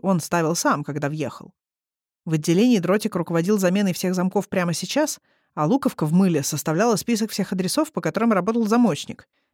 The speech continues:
ведь по любому из них мог прятаться Соболь. В опустевшем домике с заколоченными окнами осталось немного поломанной мебели, тумбочка с запасом консервов и несколько комплектов одежды на разные сезоны.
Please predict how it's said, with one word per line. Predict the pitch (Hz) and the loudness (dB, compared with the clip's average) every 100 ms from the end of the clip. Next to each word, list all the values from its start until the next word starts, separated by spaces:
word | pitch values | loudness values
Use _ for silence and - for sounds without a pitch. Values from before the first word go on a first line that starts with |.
| - | -6
ведь | 151 - | -6 -2
по | 165 | 2
любому | 170 202 220 165 | 4 4 4 2
из | 156 | 0
них | 185 262 - | 2 2 0
мог | 185 - | -2 0
прятаться | 190 196 175 - | -2 0 -2 -2
Соболь. | 156 214 180 - _ _ _ _ _ _ _ _ _ _ _ | 0 0 0 -4 _ _ _ _ _ _ _ _ _ _ _
В | 165 | -4
опустевшем | 156 165 247 - 190 | -2 0 0 2 2
домике | 185 254 233 160 | 4 4 2 -2
с | |
заколоченными | 151 156 190 196 - 160 | -4 0 2 2 0 -2
окнами | 160 262 - 165 | 0 0 0 -2
осталось | 139 151 165 208 - | -2 -4 -2 0 0
немного | 180 175 196 | -2 0 -2
поломанной | 190 180 190 185 | 0 2 4 2
мебели, | 180 208 233 156 156 _ _ _ | 2 2 2 0 -4 _ _ _
тумбочка | 214 240 240 - | 2 4 2 0
с | 170 | -2
запасом | 175 196 175 175 | 0 0 -2 -2
консервов | 190 165 185 170 160 - _ _ - | -2 0 -2 -2 -4 -8 _ _ -2
и | 190 | 0
несколько | 226 240 202 | 2 2 0
комплектов | 196 190 226 220 196 | 0 2 0 0 0
одежды | 240 214 147 147 | 2 2 2 -2
на | 151 | 0
разные | 147 156 143 | -2 -2 -4
сезоны. | 160 151 120 - | -4 -6 -8 -12